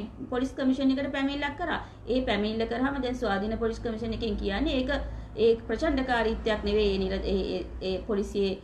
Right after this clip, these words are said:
කාන්තාවන් දෙදෙනාට උනේ. එතන මේ ස්ථානගත කිරීමක් තමයි කරලා තියෙන්නේ. ඒතකොට පැහැදිලිව මොකද්ද මේ රටේ මේ සිද්ධ වෙන විහිළුව කියන එක අපිට ප්‍රශ්නයක්. මේ රටේ මහජනතාව බහුතරයක් බලාගෙන හිටියා සිද්ධ වෙන දේවල් අපි දැක්කා. ඒ මාධ්‍ය දර්ශන වලින් අපි දැක්කා ඒ කාන්තාව දෙනවා තල්ලු කරනවා බෙල්ලෙන් අල්ලලා.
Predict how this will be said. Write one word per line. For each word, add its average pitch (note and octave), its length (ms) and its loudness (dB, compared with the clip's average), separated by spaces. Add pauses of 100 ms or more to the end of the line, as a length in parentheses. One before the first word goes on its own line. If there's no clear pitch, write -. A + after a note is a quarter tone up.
(240)
කාන්තාවන් F#3 560 2
දෙදෙනාට F3 340 -2
උනේ. A#3+ 220 -2
එතන A#3+ 260 -2
මේ C#4 120 2
ස්ථානගත D4+ 680 2
කිරීමක් B3+ 420 0 (220)
තමයි C4 260 0
කරලා C#4 240 4
තියෙන්නේ. E3+ 320 -6
ඒතකොට - 260 -8
පැහැදිලිව C#4 500 -6
මොකද්ද C4 400 -2
මේ D4+ 160 0
රටේ D4+ 260 -2
මේ D4+ 120 0
සිද්ධ B3 260 -2
වෙන C#4+ 220 2
විහිළුව C4+ 380 2
කියන D4+ 160 -4
එක D#4+ 100 -2
අපිට D#4+ 240 -4
ප්‍රශ්නයක්. E4 400 -2 (360)
මේ B3+ 300 -2
රටේ B3 340 2
මහජනතාව A#3 800 0
බහුතරයක් A3+ 540 0
බලාගෙන G#3+ 380 2
හිටියා A3 240 0
සිද්ධ A3 240 -2
වෙන A3 240 0
දේවල් G3+ 320 0
අපි D4 160 -4
දැක්කා. C4 460 -2
ඒ F#3+ 180 0
මාධ්‍ය G3 280 0
දර්ශන F#3 360 0
වලින් B3+ 240 2
අපි A3 160 -2
දැක්කා G3 320 -2
ඒ A#3+ 140 2
කාන්තාව G3 500 0
දෙනවා G3+ 240 0
තල්ලු E3+ 300 -2
කරනවා F3+ 260 0
බෙල්ලෙන් D#3 380 0
අල්ලලා. G#3 320 0